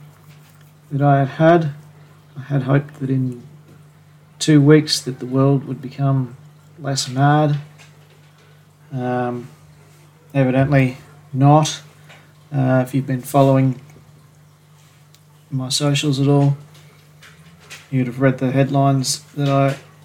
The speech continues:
put up, which was headline number one from everyone's favourite capital city and everyone's favourite state of Australia, Victoria. So from Melbourne,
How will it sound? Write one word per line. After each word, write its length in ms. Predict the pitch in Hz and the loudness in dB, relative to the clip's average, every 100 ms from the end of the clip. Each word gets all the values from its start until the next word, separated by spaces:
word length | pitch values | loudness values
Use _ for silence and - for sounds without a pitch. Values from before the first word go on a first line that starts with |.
| - - - - | -20 -20 -20 -4
put 180 | 160 | 4
up, 220 | 156 160 - - - 170 | 6 6 2 -20 -16 -8
which 260 | 156 - | -6 -4
was 560 | 156 143 131 - - - - | 0 0 0 -2 -2 -6 -6
headline 340 | 147 160 160 | -2 2 2
number 180 | 156 151 | 2 0
one 300 | 143 175 202 | 2 2 0
from 240 | - 139 131 | -6 -6 -4
everyone's 640 | 135 143 139 131 - - _ - _ _ _ _ _ | -4 -4 -4 -6 -10 -16 _ -20 _ _ _ _ _
favourite 540 | - - 247 160 151 | -8 0 2 0 -4
capital 400 | 151 139 135 131 | -4 -4 -4 -10
city 500 | - 165 175 170 143 | -2 4 4 2 -4
and 100 | 123 | -10
everyone's 520 | 127 131 127 123 - - - _ | -10 -10 -10 -12 -14 -16 -20 _
favourite 540 | - - 185 165 135 | -12 -2 -2 -2 -4
state 260 | - 147 135 | -4 -2 -2
of 240 | - 127 | -4 -14
Australia, 600 | 120 - 139 139 131 123 - - - - | -8 -4 0 0 0 -6 -12 -20 -20 -20
Victoria. 920 | - - 151 - 147 143 127 156 170 - - - _ _ _ - _ | -8 -2 -2 0 -2 0 0 -2 -6 -16 -20 -20 _ _ _ -20 _
So 160 | - - | -20 -20
from 480 | 120 - 156 175 143 - - - - | -18 -4 -2 0 -2 -10 -20 -20 -10
Melbourne, 640 | 131 147 190 165 139 190 | 2 6 6 6 4 2